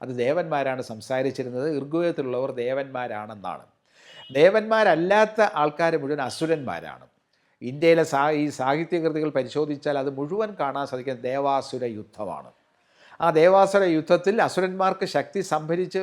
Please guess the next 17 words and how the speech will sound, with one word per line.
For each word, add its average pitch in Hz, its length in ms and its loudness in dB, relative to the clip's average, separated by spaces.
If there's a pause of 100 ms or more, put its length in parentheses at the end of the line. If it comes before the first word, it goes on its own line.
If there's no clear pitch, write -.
(120)
അവർ 160 120 -2 (120)
പ-, 143 140 -2 (100)
ദേവന്മാരെ 170 520 0
പരാജയപ്പെടുത്തുമെന്ന് 160 1000 -2
കണ്ടാൽ 156 260 0 (100)
മോഹിനി 156 300 -2 (120)
വേഷം 147 320 -6
കെട്ടിയോ 131 380 -6 (420)
മറ്റേതെങ്കിലും 170 680 0
കുടില 165 240 0
മാർഗത്തിലൂടെയോ 151 880 -2
അസുരന്മാരെ 156 540 -4 (640)
കീഴ്-, 147 340 -2
കീഴ്പ്പെടുത്തുകയും 151 720 -2 (380)
നിഗ്രഹിക്കുകയും 160 880 0
ചെയ്യുന്ന 127 280 -4 (120)
സമ്പ്രദായം 123 580 -4